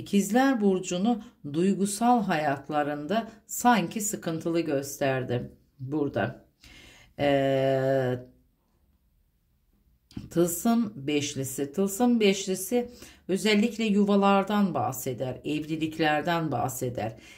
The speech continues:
Evliliklerinizdeki bazı ayrılıklar yaşanabilir. Özellikle bak sevgili ikizler, yükselen ikizler, hava ve sulardan daha çok bahsediyor.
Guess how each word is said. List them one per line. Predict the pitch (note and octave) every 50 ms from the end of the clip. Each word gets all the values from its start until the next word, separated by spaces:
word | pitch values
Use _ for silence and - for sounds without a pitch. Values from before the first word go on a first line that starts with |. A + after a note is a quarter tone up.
| - _ - -
Evliliklerinizdeki | D#3+ F3+ F3 F3 G3+ G#3 G3+ G#3 G3+ - G#3 G#3 G#3 G3 G3+ G#3 G#3 G#3 G3+ G3 G3 A3 A3 G#3+ - C4+ G#3+ F#3
bazı | G3 G3 G3 F#3 F3+ F#3 G#3+ -
ayrılıklar | - F3 E3+ E3+ D#3+ E3 E3 E3+ E3+ E3 - G3+ G3
yaşanabilir. | E3+ D3+ D3+ D3+ - - D3+ D#3+ F3 E3+ - C#3 B2 B2+ B2 B2
Özellikle | - D#3+ D#3+ D#3+ F3+ F3+ F3 F#3 G3+ G#3 G3+ - D#3+ D#3
bak | D#3 D3 D3+ -
sevgili | - E3 E3 D#3+ D#3+ - F3+ F3 G3
ikizler, | F3+ F3 - - D#3 D3+ C#3+ C#3+ D3+ C#3 A2+ A#2 A#2 - - _ _ _ _ _ -
yükselen | C#3+ C#3+ C3+ - - D#3 D3+ E3 F3 F3
ikizler, | E3 D#3 - - C3 B2 B2+ - C3+ A#2+ A#2+ A#2+ B2 - - - - - - _
hava | - - D3+ D#3 F#3 G#3
ve | G#3 G#3+
sulardan | G3+ - - G3+ G3 F#3+ F#3+ F#3 F#3 G#3+ G#3+ G#3 G3+
daha | F3+ F3+ F3+ F3+ F3+
çok | - D3+ C3 - - -
bahsediyor. | C3 A#2+ A#2 - - - - B2 A#2 A#2+ B2+ A#2 A2 C3+ -